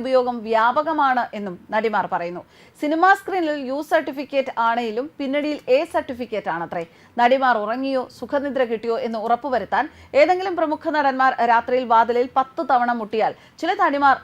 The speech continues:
തെറ്റിദ്ധരിക്കുന്നു. ആ വാതിൽ മുട്ടലിന് പിന്നിൽ കെയർ ആണ്, കെയർ എന്ന് മനസ്സിലാക്കുന്നില്ല. കേരളത്തിലെ സർവ്വ മേഖലകളിലും ഇതുപോലെ വനിതകളുടെ ചൂഷണം നടക്കുന്നുണ്ടോ എന്ന് സർക്കാർ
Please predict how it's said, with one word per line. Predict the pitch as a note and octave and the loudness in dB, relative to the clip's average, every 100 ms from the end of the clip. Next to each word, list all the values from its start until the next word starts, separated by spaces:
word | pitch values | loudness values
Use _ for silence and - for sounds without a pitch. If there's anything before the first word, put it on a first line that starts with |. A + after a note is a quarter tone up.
| - | -6
തെറ്റിദ്ധരിക്കുന്നു. | A3 A3+ C#4+ A3 F3 F3 - - A3+ | -4 -4 -2 -4 -4 -12 -12 0 2
ആ | B3+ B3 | 4 6
വാതിൽ | A#3 A#3+ D4 C4+ | 6 6 0 -6
മുട്ടലിന് | B3 C4 B3+ B3 | -4 -4 -4 -6
പിന്നിൽ | A3 A3 A3 A#3+ | -6 -6 -6 -4
കെയർ | A#3 C4 C#4+ B3 | 2 2 2 2
ആണ്, | A#3 B3 - - _ _ | 2 0 -2 -10 _ _
കെയർ | A#3 A#3 C4 - _ - A3 | 0 4 2 2 _ -8 -2
എന്ന് | A#3+ G#3 - G3+ | 0 0 -4 -4
മനസ്സിലാക്കുന്നില്ല. | G#3 G#3 G3 D#3 F3 E3 D#3+ - _ - - | -4 -4 -4 -4 -6 -6 -6 -8 _ -20 6
കേരളത്തിലെ | F#4 F#4+ F#4 E4+ E4+ | 8 8 4 -2 2
സർവ്വ | D4+ D4+ D4 | 2 2 -2
മേഖലകളിലും | C#4+ D4 C4 C4 C4 | -4 -2 0 0 -2
ഇതുപോലെ | B3 B3 B3+ | -2 0 0
വനിതകളുടെ | A#3+ A#3 B3 A#3 A#3 | 0 0 0 0 -2
ചൂഷണം | A#3 A3 B3 A#3 | -4 -6 -6 -2
നടക്കുന്നുണ്ടോ | A3 A3+ B3+ B3 A3+ A3 A3 | -2 -2 -4 -4 -4 -4 -4
എന്ന് | G#3+ E4 - - - | -2 -2 -4 -18 0
സർക്കാർ | D4 - D#4+ | 0 4 4